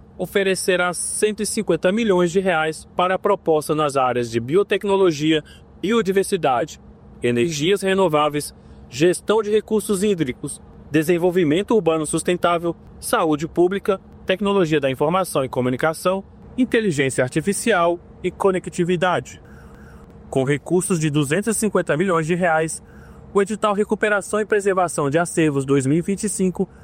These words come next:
vai apoiar projetos de recuperação, preservação, digitalização e difusão de acervos em arquivos, bibliotecas, centros de memória, herbários, institutos e museus.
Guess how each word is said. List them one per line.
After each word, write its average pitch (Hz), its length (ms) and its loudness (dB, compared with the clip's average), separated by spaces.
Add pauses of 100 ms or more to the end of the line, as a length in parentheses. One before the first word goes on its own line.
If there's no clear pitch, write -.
(200)
vai 135 220 0
apoiar 175 380 0
projetos 175 540 0
de 139 80 0
recuperação, 170 800 0 (300)
preservação, 156 760 0 (300)
digitalização 180 1040 0 (160)
e 170 100 2
difusão 180 640 0
de 185 80 2
acervos 170 500 0
em 175 80 4
arquivos, 160 720 -2
bibliotecas, 175 1040 0 (260)
centros 165 460 0
de 147 100 -2
memória, 185 560 2 (200)
herbários, 156 720 0
institutos 180 840 -2 (160)
e 170 80 0
museus. 170 720 0